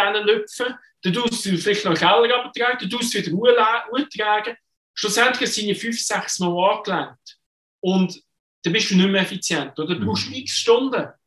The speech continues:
Speaker 1: Ähm, und dann bist du nicht mehr effizient und irgendwann macht es auch nicht mehr so Spass, oder? Weil immer alles im Weg steht. Und, und darum haben wir da auch irgendwann gesagt, nein, jetzt müssen wir wirklich mal so ein bisschen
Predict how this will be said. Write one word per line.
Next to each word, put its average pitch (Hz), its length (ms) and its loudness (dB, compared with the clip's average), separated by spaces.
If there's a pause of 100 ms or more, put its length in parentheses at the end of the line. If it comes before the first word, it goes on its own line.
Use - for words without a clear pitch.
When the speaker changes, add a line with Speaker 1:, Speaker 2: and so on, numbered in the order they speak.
(300)
Speaker 1:
Ähm, 190 280 4 (600)
und 190 220 -6
dann 202 160 -4 (120)
bist 214 200 0
du 233 40 2
nicht 226 60 4
mehr 214 80 4
effizient 220 340 -2
und 202 60 -6
irgendwann 208 380 0
macht 185 140 -2
es - 60 -10
auch 190 60 -4
nicht 185 120 0
mehr 180 80 0
so 165 140 -6
Spass, - 540 -2
oder? 147 180 -4
Weil 151 180 0 (280)
immer 190 420 0
alles 160 300 -2
im 135 100 -6
Weg 127 320 -8
steht. - 440 -12 (760)
Und, 143 400 -2
und 147 160 -2
darum 180 180 6
haben 170 120 4
wir 160 60 4
da 156 140 6
auch 160 60 6
irgendwann 165 260 4
gesagt, 151 280 -2
nein, 147 180 0
jetzt 147 140 -8
müssen 139 140 -4
wir 135 80 -10
wirklich 143 240 -8
mal 131 260 -6
so 139 140 -10
ein - 20 -12
bisschen 131 320 -8